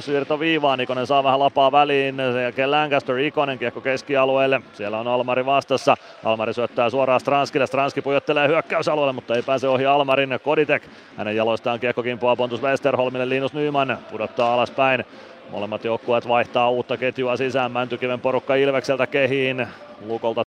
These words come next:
tulee sisään Gabriel Fontanin ketju. Samuli Piipponen viereen Almarille. Almarin puoleen kenttään. Siitä roikkuu Ilves maalin taakse. Gunnarsson ohjaa kiekon sinne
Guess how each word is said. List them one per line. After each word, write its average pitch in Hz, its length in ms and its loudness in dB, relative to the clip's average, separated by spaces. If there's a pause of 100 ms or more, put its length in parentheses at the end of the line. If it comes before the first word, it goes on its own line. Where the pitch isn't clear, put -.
(160)
tulee 120 300 0
sisään 120 540 -2 (1400)
Gabriel 135 420 2
Fontanin 165 600 0
ketju. 147 360 -2 (100)
Samuli 180 280 0
Piipponen 185 420 2
viereen 190 260 4
Almarille. 151 460 2
Almarin 160 320 2
puoleen 165 320 2
kenttään. 147 600 2
Siitä 147 220 -2
roikkuu 160 340 0
Ilves 156 220 0
maalin 160 300 0
taakse. 160 400 4
Gunnarsson 139 480 -2
ohjaa 147 340 2
kiekon 147 340 0
sinne 147 260 0